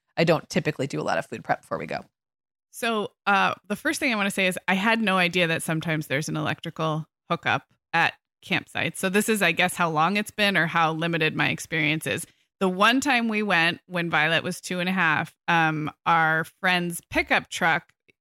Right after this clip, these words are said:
Speaker 2: they had, um, like, A C power. If you turn the car on, there was an actual plug, like, somewhere in the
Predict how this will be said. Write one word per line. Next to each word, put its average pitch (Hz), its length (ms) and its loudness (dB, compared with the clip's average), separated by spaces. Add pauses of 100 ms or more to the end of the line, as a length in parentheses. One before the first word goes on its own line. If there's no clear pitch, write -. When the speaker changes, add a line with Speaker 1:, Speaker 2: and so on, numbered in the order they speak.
(200)
Speaker 2:
they 214 280 4
had, 214 460 -2
um, 165 520 -2 (140)
like, 180 220 -4
A 185 140 -2
C 185 300 -4
power. 175 600 2 (200)
If 202 80 -6
you 214 60 2
turn 262 220 2
the 247 60 2
car 226 360 2
on, 165 360 0
there 185 100 -2
was 180 120 -6
an 190 120 -4
actual 190 440 -2
plug, 185 380 -2
like, 165 140 -4
somewhere 208 400 -4
in 180 160 -4
the 165 140 -4